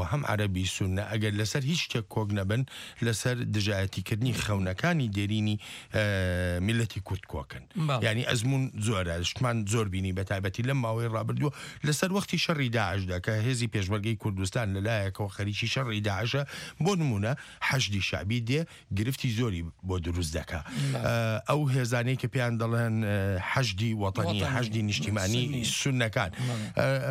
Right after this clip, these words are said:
Speaker 1: ڕاستە هەتا ئێستا شتێکی ئەو تویان نەکردووە، بەڵام هیچ متمانەیەک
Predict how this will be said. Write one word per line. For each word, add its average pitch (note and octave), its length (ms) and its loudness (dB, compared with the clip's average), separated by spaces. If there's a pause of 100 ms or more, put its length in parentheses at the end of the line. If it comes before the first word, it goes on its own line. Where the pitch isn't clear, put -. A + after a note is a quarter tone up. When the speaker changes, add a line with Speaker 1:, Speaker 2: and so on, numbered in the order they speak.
(100)
Speaker 1:
ڕاستە F3+ 340 2
هەتا B2+ 240 0
ئێستا C3+ 200 0
شتێکی D3 320 0
ئەو C3+ 80 0
تویان C#3+ 360 0
نەکردووە، G2+ 400 0
بەڵام A2 280 2
هیچ C#3+ 140 0
متمانەیەک C3+ 580 2